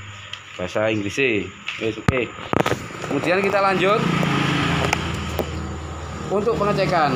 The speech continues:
Nah, di sini. Oke. Dari bawah ada tujuh koma lima ampere.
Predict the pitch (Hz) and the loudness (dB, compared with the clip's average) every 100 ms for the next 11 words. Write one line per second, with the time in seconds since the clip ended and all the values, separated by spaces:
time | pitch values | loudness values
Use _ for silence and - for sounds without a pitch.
0 | 117 117 113 110 113 139 147 202 - - | 2 2 2 0 0 2 2 0 -4 -10
1 | - - - - - - 90 90 - - | -12 -12 -12 -10 -8 -8 -6 -6 -6 -6
2 | - - - - - - - - - - | -6 -8 -8 -8 -8 -6 -6 -6 -6 -6
3 | - 185 185 147 - - - - - - | 0 2 2 0 -4 -4 -4 -4 -4 -6
4 | - - - 156 190 175 190 208 190 170 | -6 -6 0 2 4 4 4 4 2 2
5 | 185 180 170 170 165 156 143 120 107 135 | 2 0 2 2 4 2 2 4 2 2